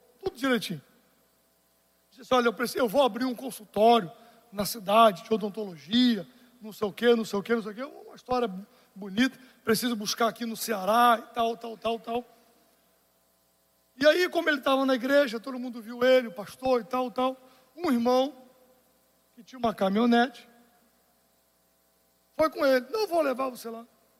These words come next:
No caminho, esse homem, ele era um assaltante, roubou a caminhonete do homem,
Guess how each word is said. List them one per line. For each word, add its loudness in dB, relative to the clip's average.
No 0
caminho, 6
esse 0
homem, 4
ele -2
era -2
um -4
assaltante, -4
roubou 6
a -2
caminhonete -2
do -2
homem, 4